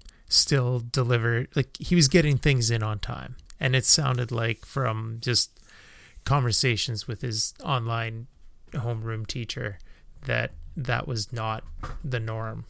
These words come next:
just even getting shit in on time, um, getting shit done. Whenever it was report card season, it seemed like, um, the teacher was daily sending out emails to say,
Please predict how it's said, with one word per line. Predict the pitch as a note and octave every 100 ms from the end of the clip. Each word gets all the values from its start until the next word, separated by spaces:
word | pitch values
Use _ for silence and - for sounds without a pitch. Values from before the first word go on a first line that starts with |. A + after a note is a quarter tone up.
| -
just | - A#2 -
even | B2 A2+ A#2 -
getting | A2+ A2+ A2 G#2+ -
shit | - - A#2
in | A2+ A2
on | A2+ A2
time, | - A#2 A2 G#2+ - - - - - -
um, | A2+ A2 G#2+ G2+
getting | - A2 A2
shit | - A#2+ _
done. | A2+ G#2+ A2+ G#2 _ -
Whenever | B2 A2+ A#2
it | A#2+
was | A#2 A2 G#2+ - -
report | B2 - B2 -
card | B2+ A#2 G#2
season, | - A#2 A2 G#2+ A2 - - - - - - - _
it | F3 -
seemed | - C3+ A#2 A2+
like, | A#2 A2 A2 - - - - -
um, | D#3+ A#2 A2 A2+ A#2+ B2+ A#2 - - - - - - - - -
the | -
teacher | - C#3+ -
was | A#2+ A2 G#2+ - - - - - - - C3+ - -
daily | A#2+ A#2 A2 G#2+ A2 - - -
sending | - C3+ A2 G#2
out | A2 G#2+
emails | G#2+ G#2+ G#2+ G#2+ G#2
to | -
say, | - B2+ A2 G#2